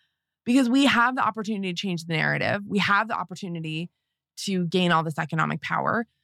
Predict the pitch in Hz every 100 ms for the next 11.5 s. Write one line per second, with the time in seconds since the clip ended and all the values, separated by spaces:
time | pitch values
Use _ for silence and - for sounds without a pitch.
0 | _ _ _ 285 294 - _ _ _ _
1 | _ - 254 254 294 311 294 311 294 349
2 | 247 - _ _ _ 240 277 294 302 320
3 | 302 285 277 - - 294 277 285 269 262
4 | 302 262 190 170 - 233 254 247 247 -
5 | _ - 370 370 233 180 170 180 196 247
6 | 240 240 233 220 _ _ - 262 277 269
7 | 269 262 240 381 370 190 - - - 120
8 | 180 - 214 202 - 247 233 208 214 233
9 | _ - 175 233 240 202 202 262 254 202
10 | 233 220 233 247 247 370 - 202 190 226
11 | 247 311 330 - -